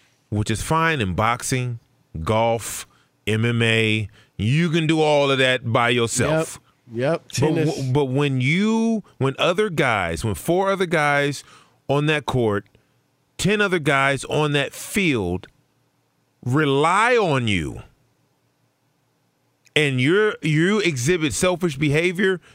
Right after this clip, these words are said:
Speaker 1: you'll never have the locker room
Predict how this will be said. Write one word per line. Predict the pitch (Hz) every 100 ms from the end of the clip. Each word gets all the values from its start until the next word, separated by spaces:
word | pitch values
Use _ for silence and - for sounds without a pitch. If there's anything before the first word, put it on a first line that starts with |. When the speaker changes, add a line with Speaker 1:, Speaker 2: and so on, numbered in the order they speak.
| -
Speaker 1:
you'll | 120 127 117
never | 117 127 143 160 180 196 156 127
have | 127 117
the | 117
locker | 113 110 107 107
room | 110 104 101